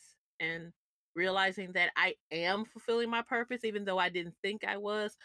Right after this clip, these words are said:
I'm just not doing it through the avenue that I thought I would. So I'm really fortunate in that aspect. But other than that, that live intentionally, I just like to live willy-nilly.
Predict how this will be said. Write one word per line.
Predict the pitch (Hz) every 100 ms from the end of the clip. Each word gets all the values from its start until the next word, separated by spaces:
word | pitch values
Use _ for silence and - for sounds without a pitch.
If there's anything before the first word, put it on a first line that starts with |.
| - - -
I'm | 170
just | 175
not | 185 156
doing | 175 185 185
it | 180 -
through | 170
the | - -
avenue | 180 190 202 202
that | 175
I | 160 - _ -
thought | 196 190 196
I | 220
would. | 233 262 269 269 _ _ _ _ _ _ -
So | - 226 208 202 202 - -
I'm | 220 262
really | 339 330
fortunate | - 208 - 208
in | 165
that | 170 165
aspect. | 165 - - 160 160 -
But | -
other | 262 349 370
than | 269 190 180
that, | 180 196 226 -
that | 214 233
live | 269 254
intentionally, | 202 - 196 190 - 226 226 226 226 _ _ _ _ _ - - _ _ _ - - - -
I | 233
just | 254 254
like | 208 190
to | 170
live | 165 165 170
willy-nilly. | 170 151 147 147 156 131